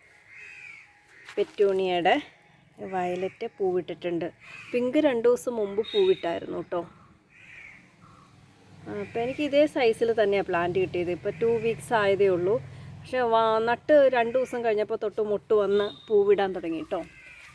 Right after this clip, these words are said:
പിന്നെ ഒരു പുതിയ സുന്ദരി എന്ന് പറയണത് ഇതാണ്, ബാർലേരിയ റെപ്പൻസ് ആണെന്ന് തോന്നുന്നു ഇതിൻ്റെ പേര്. നല്ല കളർ ഇതിൻ്റെ. ഉണ്ടോ, നിറയെ മൊട്ടൊക്കെ വന്നിട്ടുണ്ട്.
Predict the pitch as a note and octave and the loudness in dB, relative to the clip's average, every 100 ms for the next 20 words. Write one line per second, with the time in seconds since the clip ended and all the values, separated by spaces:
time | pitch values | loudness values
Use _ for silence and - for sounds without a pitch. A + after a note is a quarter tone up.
0 | - C4+ D#4+ D#4 D4 C4 A#3+ C4 - A#3 | -4 0 2 2 0 -4 0 0 0 -2
1 | G#3+ G#3 A3 A3 G#3+ G3 F#3+ F#3+ B3+ D4+ | 0 0 0 0 0 0 0 2 0 0
2 | - - - A3 G#3+ F3+ G3 G3+ F#3+ F3+ | -8 -20 -14 -4 0 0 -2 0 0 2
3 | G3 G3 G#3 G#3+ G#3 G3 - F#3+ F3 - | 0 0 -2 -2 -2 -6 -8 -8 -8 -8
4 | - - - - A3 G#3 A3 A3+ - G3+ | -10 -10 -10 -8 -6 -4 -4 -4 -4 -4
5 | F#3+ F#3 F3+ - F3+ F3 G#3 C#4+ - _ | -2 -2 -4 -4 -2 0 0 -2 -6 _
6 | _ _ - - - - - - - - | _ _ -20 -20 -20 -20 -20 -18 -18 -18
7 | - _ - - - _ _ _ _ _ | -20 _ -20 -20 -20 _ _ _ _ _
8 | - G#3 G#3+ A#3 C4 C4 G3 F3+ F3 F3+ | -12 -8 -6 -2 0 0 2 2 2 2
9 | F3 E3 E3+ - _ - - - - - | 2 2 0 -4 _ -20 -20 -20 -20 -20
10 | _ _ _ _ _ _ _ _ _ _ | _ _ _ _ _ _ _ _ _ _
11 | _ - A3 F#3 F3 F#3+ G3+ A3+ G#3+ F#3+ | _ -10 -6 -2 -2 -2 -2 -2 -2 -6
12 | G#3+ G3+ G3 F#3 F#3 - F#3 F3+ | -8 -6 -4 -2 -4 -4 -4 0